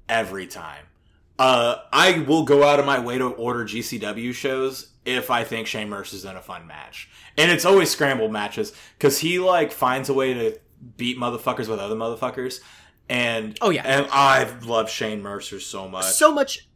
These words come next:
Speaker 2: so much of this show, like, apparently Hammerstein Ballroom has a, like, "Oh, we can turn gravity down to point five."
Speaker 1: Yeah.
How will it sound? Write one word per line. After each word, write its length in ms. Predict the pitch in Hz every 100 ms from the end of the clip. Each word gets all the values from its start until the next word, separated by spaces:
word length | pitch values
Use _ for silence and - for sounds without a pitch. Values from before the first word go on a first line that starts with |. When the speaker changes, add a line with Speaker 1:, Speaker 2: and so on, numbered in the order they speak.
| _ _ -
Speaker 2:
so 300 | - 277 254
much 200 | 233 -
of 80 | 175
this 120 | 175
show, 380 | - 156 156 151
like, 320 | 143 139 -
apparently 500 | 160 139 175 156 170
Hammerstein 500 | 160 151 147 165 151
Ballroom 440 | 139 139 139 135 131
has 400 | 143 135 131 -
a, 340 | 147 127 117 -
like, 260 | 139 127 -
"Oh, 120 | 208 175
we 80 |
can 120 | 185 175
turn 200 | 190 156
gravity 400 | 151 156 143 143
down 160 | 139
to 60 | 135
point 220 | 143 127
five." 340 | - 101 - -
Speaker 1:
Yeah. 220 | 131 104